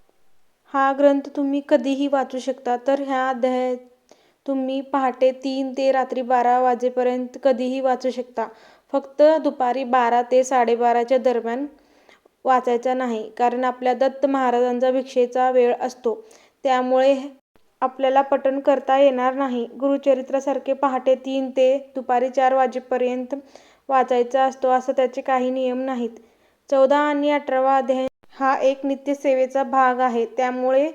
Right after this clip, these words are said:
दिवसातून तुम्ही कधीही वाचू शकता. पाच ते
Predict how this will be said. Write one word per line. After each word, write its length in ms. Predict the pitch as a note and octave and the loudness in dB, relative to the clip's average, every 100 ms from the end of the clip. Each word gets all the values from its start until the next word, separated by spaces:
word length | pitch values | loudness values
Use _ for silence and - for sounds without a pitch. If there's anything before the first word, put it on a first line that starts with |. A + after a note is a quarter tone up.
| - _ B3 | -10 _ -8
दिवसातून 600 | C4 C4 C#4 C4 C#4+ C#4+ | -4 -4 -4 -2 -2 -2
तुम्ही 280 | D4 C4 C#4 | -2 -4 0
कधीही 360 | C#4 A#3+ C4 C#4 | 0 0 -2 0
वाचू 300 | C4+ B3+ B3+ | 0 0 -4
शकता. 380 | B3+ A#3 - A3 - _ _ _ - | -8 -8 -6 -8 -10 _ _ _ -2
पाच 280 | C4 C4 C4 | 2 2 0
ते 580 | - - C#4+ D#4+ E4+ | -8 -4 -2 -2 -8